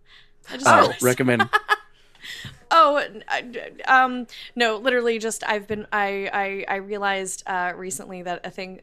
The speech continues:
Speaker 1: that I have missed doing on a daily basis is watching things with other people. Um, 'cause I d-,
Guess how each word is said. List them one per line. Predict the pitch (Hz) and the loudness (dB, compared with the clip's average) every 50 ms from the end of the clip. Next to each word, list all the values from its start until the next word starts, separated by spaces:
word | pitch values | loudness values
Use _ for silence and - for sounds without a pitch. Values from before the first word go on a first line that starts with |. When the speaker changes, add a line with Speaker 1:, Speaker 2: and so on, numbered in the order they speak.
| _ - | _ -14
Speaker 1:
that | 175 185 175 175 170 170 170 - _ - - - - - _ _ _ _ _ - | -8 -6 -4 -4 -4 -6 -8 -10 _ -20 -20 -20 -20 -20 _ _ _ _ _ -6
I | 202 185 180 180 175 175 175 175 - _ - | -4 -4 -4 -4 -6 -6 -8 -12 -14 _ -14
have | - 196 175 - 190 | -12 -12 -12 -10 -10
missed | 185 180 170 - - - - 175 | -8 -8 -8 -8 -10 -12 -12 -8
doing | - 247 285 330 311 262 226 220 | -6 -4 -2 -2 0 -2 -2 -2
on | 214 - 202 190 | -2 -2 -4 -4
a | 190 185 185 180 | -6 -8 -10 -10
daily | - 247 269 285 254 247 220 196 | -8 -6 -6 -6 -4 -6 -6 -6
basis | 208 190 185 180 - 185 180 175 - - | -6 -6 -6 -8 -10 -10 -12 -12 -12 -12
is | 196 185 180 | -12 -12 -10
watching | 185 190 190 190 - - 196 190 170 | -6 -6 -6 -6 -6 -8 -12 -12 -14
things | - - 185 185 175 - | -14 -14 -14 -12 -14 -12
with | 160 160 170 170 - - | -8 -6 -8 -8 -8 -8
other | - 185 175 175 165 | -8 -8 -8 -8 -12
people. | 165 - - 175 175 269 320 370 370 _ _ _ _ - - - - - - _ - | -14 -14 -16 -12 -10 -8 -8 -8 -10 _ _ _ _ -20 -20 -20 -20 -20 -16 _ -2
Um, | 214 214 214 208 208 208 208 - - | 0 0 0 0 -4 -6 -10 -12 -12
'cause | - 247 269 | -8 -4 -2
I | 277 247 | -2 -2
d-, | 294 | -2